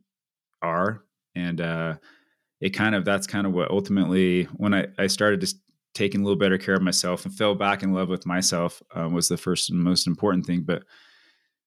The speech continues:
I just e-, ended up coming to the realization of,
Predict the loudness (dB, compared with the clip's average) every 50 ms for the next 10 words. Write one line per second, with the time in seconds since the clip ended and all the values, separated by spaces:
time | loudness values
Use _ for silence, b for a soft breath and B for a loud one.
0 | _ -2 0 0 0 0 -2 -4 _ _ _ -8 -6 -4 -2 0 2 4 4 4
1 | 2 0 -4 -4 -2 2 2 4 4 4 4 4 4 4 4 4 4 4 4 4
2 | 4 4 4 4 4 4 4 4 0 -2 -8 -14